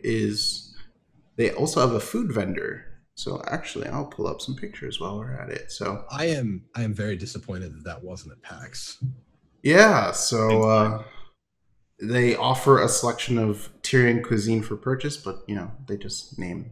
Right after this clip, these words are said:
Speaker 1: the food after Cuisine of Tyrian, so it's pretty cool.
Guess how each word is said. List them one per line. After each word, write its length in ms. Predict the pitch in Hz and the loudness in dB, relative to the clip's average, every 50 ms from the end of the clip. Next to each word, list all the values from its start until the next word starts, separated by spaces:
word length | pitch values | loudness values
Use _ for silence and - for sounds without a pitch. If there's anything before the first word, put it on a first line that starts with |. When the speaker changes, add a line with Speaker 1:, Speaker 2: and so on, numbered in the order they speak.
| - - | -10 -8
Speaker 1:
the 80 | - | -8
food 340 | 95 - - 98 101 104 - - - _ - - - _ _ - | -8 -6 -4 -2 -2 -2 -4 -8 -16 _ -18 -18 -18 _ _ -2
after 580 | 98 95 - - - - - - 101 101 101 - - - _ - - _ _ _ | -2 -2 -2 -2 -4 -4 -4 -4 -4 -6 -10 -14 -20 -20 _ -20 -20 _ _ _
Cuisine 260 | - 104 98 101 101 101 | -8 -6 -4 -2 -2 -4
of 80 | 101 | -4
Tyrian, 280 | - - 104 - - - | -4 -6 -6 -6 -6 -10
so 220 | - - - 107 | -8 -6 -4 -4
it's 160 | 107 107 - | -4 -6 -8
pretty 220 | - - - - - | -12 -10 -10 -8 -8
cool. 320 | - 165 - - - - | -6 -8 -8 -10 -12 -14